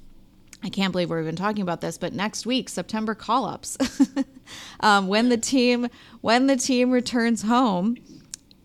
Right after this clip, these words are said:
the calendar will turn to September, and that means that the rosters will expand. So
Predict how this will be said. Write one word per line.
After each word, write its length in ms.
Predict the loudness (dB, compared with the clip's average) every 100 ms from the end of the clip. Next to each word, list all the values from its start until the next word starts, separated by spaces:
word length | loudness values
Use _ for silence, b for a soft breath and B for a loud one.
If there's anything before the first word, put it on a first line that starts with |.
| _ 0
the 160 | 0
calendar 540 | 2 2 4 4 4 4
will 120 | 2
turn 300 | 2 2 2
to 140 | 0
September, 680 | -2 -6 -2 -2 -2 -4 -6
and 140 | -4
that 160 | -2 -2
means 240 | -2 -2
that 120 | -4 -4
the 100 | -2
rosters 500 | 0 -2 -2 -6 -4
will 120 | -4
expand. 600 | -6 -8 -6 -4 -2 -4
So 500 | -4 -2 -2 -4